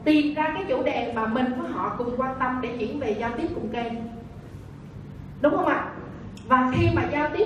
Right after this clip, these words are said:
được cùng kênh rồi thì lấy số liên lạc. Giống như câu chuyện của anh Trương là gì ạ? Ảnh có chủ động mở lời không các chị? Nắm bắt cơ hội và chủ động mở lời không?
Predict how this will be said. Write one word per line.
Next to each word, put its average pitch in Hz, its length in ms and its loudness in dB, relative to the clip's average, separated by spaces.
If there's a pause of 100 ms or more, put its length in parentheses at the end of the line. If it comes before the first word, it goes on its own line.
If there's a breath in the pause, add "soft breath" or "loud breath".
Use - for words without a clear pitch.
được 226 160 4
cùng 240 200 0
kênh 277 180 -4
rồi 226 200 2
thì 214 80 2
lấy 214 120 -2 (100)
số 320 140 -2
liên 247 120 -2
lạc. 247 180 -2 (560 loud breath)
Giống 359 220 6
như 415 120 8
câu 330 180 4
chuyện 233 180 2
của 208 60 2
anh 294 200 0
Trương 302 180 0
là 240 180 0
gì 240 120 -2
ạ? - 160 2 (680)
Ảnh 254 180 -2
có 403 180 6
chủ - 160 2
động 294 180 4
mở 240 120 0
lời 277 260 4
không 294 160 0
các 359 180 -2
chị? 220 240 0 (480)
Nắm - 160 6
bắt 427 160 4
cơ 320 60 2
hội 226 220 0
và 226 100 -2
chủ 226 180 2
động 226 180 2
mở 233 120 2
lời 247 220 2
không? 254 380 0